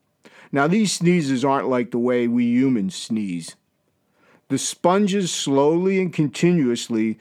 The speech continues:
secrete debris-laden mucus from their pores, and it might take one contraction between twenty to fifty minutes to complete.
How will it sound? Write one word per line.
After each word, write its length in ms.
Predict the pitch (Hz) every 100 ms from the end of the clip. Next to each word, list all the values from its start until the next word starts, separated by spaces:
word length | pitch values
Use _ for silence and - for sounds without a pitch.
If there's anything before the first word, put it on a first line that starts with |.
| _ _
secrete 720 | - - 107 - 151 143 - 117
debris-laden 840 | 104 123 151 175 165 160 165 156
mucus 480 | 123 117 - 110 -
from 260 | - 123 135
their 140 | 147
pores, 540 | - 113 98 85 92 - _ -
and 160 | 135 135
it 80 | -
might 400 | 139 165 185 -
take 320 | 160 151 - - _ _ -
one 600 | 135 180 127 113 117 117 _
contraction 720 | - 127 - 147 151 151 123 113
between 480 | 117 - 127 123 120
twenty 460 | - 143 143 143
to 120 | 131
fifty 420 | 127 - 117 139 123
minutes 440 | 120 110 107 -
to 120 | -
complete. 560 | - 131 - 170 104